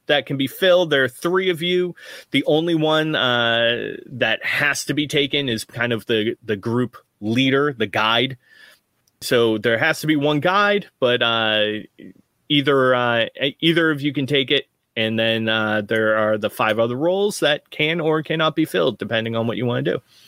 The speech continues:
Uh, so we have basically the person who takes charge and, uh, makes the important decisions concerning the route, rest, supplies, all that kind of stuff. Then, uh,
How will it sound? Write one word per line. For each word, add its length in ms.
Uh, 340
so 360
we 200
have 200
basically 380
the 80
person 360
who 300
takes 320
charge 600
and, 540
uh, 560
makes 380
the 480
important 420
decisions 480
concerning 500
the 100
route, 320
rest, 400
supplies, 540
all 120
that 160
kind 160
of 60
stuff. 320
Then, 640
uh, 480